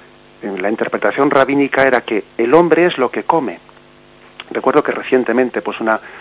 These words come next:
un, pues una, una joven judía me decía que el rabino les había predicado esto, ¿eh? El hombre es lo que come. Los alimentos, mm, son un sentido de, de, mm, dan un sentido de pureza e impureza.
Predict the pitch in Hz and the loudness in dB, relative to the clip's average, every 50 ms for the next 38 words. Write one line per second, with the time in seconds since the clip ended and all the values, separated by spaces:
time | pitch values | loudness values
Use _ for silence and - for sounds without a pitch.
0 | - - - - - - - - 113 110 107 107 104 101 101 101 98 98 98 98 | -18 -18 -20 -20 -20 -12 -6 -4 -4 -2 -2 -4 -4 -4 -4 -4 -4 -6 -8 -10
1 | 98 98 - 101 - - 120 107 104 101 98 - 110 110 107 - - 117 110 110 | -10 -10 -10 -10 -8 -4 -4 -2 -2 -2 -2 -2 -2 -4 -4 -2 -2 -4 -4 -4
2 | 101 - - - 101 110 107 110 107 107 - - - - - - - - - - | -4 -8 -8 -8 -6 -4 -2 -2 -2 -4 -6 -16 -20 -20 -20 -20 -20 -20 -20 -20
3 | - - - 110 101 101 - - - 127 120 - - 110 107 98 95 101 107 117 | -18 -10 -6 -4 -4 -2 -4 -2 2 2 2 2 2 -2 -2 -2 -2 -4 -4 -4
4 | 135 123 120 117 110 95 - 101 101 110 127 120 - - 110 101 95 - 127 113 | -2 -2 0 -2 -2 -2 -4 -6 -2 -2 -2 -2 0 -2 -6 -4 -2 0 0 0
5 | 110 120 147 151 - - - 85 - - - - 147 151 - - - - - - | 2 0 -2 -2 -4 -10 -12 -14 -14 -12 -10 -8 -8 -8 -10 -16 -20 -20 -18 -8
6 | - 113 - 127 151 170 175 175 160 - 135 123 - 113 107 - - - - - | -6 -4 0 0 0 0 0 -2 -2 -2 -6 -6 -6 -8 -10 -8 -8 -8 -8 -8
7 | 78 - - - - - - _ - - - - - - - - - 117 104 104 | -12 -14 -20 -20 -20 -20 -20 _ -20 -20 -20 -20 -20 -14 -12 -8 -4 -4 -4 -2
8 | 110 131 139 135 - 139 135 - - - - - - - - - - - - - | -2 -2 -2 0 2 0 0 0 -4 -16 -18 -20 -20 -20 -20 -20 -20 -20 -18 -14
9 | 107 104 101 95 95 92 95 - - 135 127 120 107 98 - - - - - 143 | -12 -10 -10 -10 -10 -10 -10 -4 -2 0 0 0 -2 -6 -14 -20 -14 -6 -4 -4
10 | 127 - - 117 117 - - 131 131 120 113 113 107 101 - - 107 101 - - | -2 -2 -2 -4 -4 -4 -2 -2 0 0 2 0 0 -2 -2 -4 -4 -4 -6 -6
11 | 101 101 98 98 98 - - - 123 127 120 - - 101 - 131 120 120 110 - | -10 -10 -10 -10 -10 -8 -2 -2 -2 -2 -2 -4 -6 -8 -6 -2 -2 -2 -2 -2
12 | - 101 104 139 - - 113 110 104 - 104 104 104 95 - - - | -4 -4 -4 -4 -2 -2 -4 -4 -4 -6 -6 -6 -6 -6 -8 -10 -16